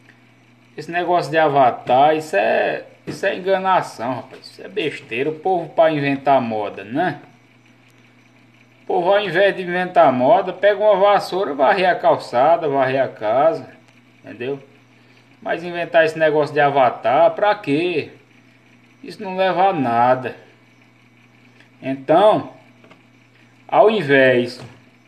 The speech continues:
de você ficar inventando moda no Facebook, criando esse tal de avatar, é melhor vatapá, tá entendendo? Um vatapá bem preparado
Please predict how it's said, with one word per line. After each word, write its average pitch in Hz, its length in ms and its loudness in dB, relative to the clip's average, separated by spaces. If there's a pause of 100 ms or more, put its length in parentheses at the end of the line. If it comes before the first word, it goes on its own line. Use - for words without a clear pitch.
(560)
de 131 160 -2
você 147 420 2
ficar 135 360 2
inventando 127 520 -2
moda 117 400 0
no 113 120 -6
Facebook, 117 840 -4 (1600)
criando 139 380 2
esse 135 180 -2
tal 139 180 4
de 135 100 2
avatar, 127 880 4 (1600)
é 156 120 2
melhor 170 840 4 (760)
vatapá, 139 1160 2 (560)
tá 175 100 -6
entendendo? 147 560 -2 (1040)
Um 185 120 -12
vatapá 190 720 6
bem 175 200 0
preparado 160 840 4